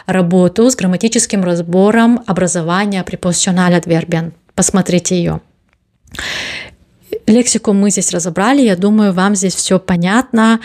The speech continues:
Вы видите, я использовала сложно, а, подчиненное предложение с союзом das.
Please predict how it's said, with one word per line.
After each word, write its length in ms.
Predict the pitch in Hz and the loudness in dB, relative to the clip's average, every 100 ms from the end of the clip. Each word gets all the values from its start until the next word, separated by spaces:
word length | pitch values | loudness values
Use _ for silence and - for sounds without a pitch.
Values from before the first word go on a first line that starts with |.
| - - - | -8 -16 -8
Вы 80 | 196 | -2
видите, 320 | 180 180 - | 0 0 0
я 140 | 185 185 | 0 0
использовала 480 | - 196 185 180 175 | 0 0 2 2 0
сложно, 640 | - 208 185 185 180 175 _ _ - | 0 0 2 2 2 0 _ _ -2
а, 280 | 185 185 180 | 0 2 0
подчиненное 480 | 196 - 190 185 170 | -2 0 2 2 0
предложение 540 | - 170 220 269 240 | 0 0 2 2 0
с 60 | - | 0
союзом 460 | 170 185 190 190 | 0 2 2 2
das. 500 | 180 180 160 - - | 0 0 0 0 -4